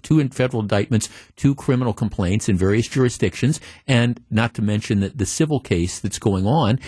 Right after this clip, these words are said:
And, you know, and, and, and that'll work its, those will all work their way through the system. A-, and, but the point of the matter is, you gotta recognize that these are sort of separate kind of things. And yes, I understand if you wanna see Trump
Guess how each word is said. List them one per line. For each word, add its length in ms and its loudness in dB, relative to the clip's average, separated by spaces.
And, 200 2
you 80 2
know, 140 2
and, 180 -6
and, 220 -2
and 80 2
that'll 260 0
work 280 0
its, 160 -6
those 280 2
will 160 2
all 140 2
work 300 0
their 160 2
way 320 2
through 560 2
the 140 2
system. 520 -2
A-, 140 -4
and, 400 2
but 160 2
the 80 -2
point 340 -2
of 60 0
the 80 0
matter 400 0
is, 440 2
you 120 2
gotta 280 2
recognize 960 2
that 180 0
these 240 0
are 100 2
sort 220 -4
of 100 -2
separate 640 -2
kind 360 0
of 80 2
things. 420 -2
And 140 4
yes, 240 0
I 220 0
understand 580 0
if 160 0
you 80 6
wanna 220 2
see 220 0
Trump 460 -2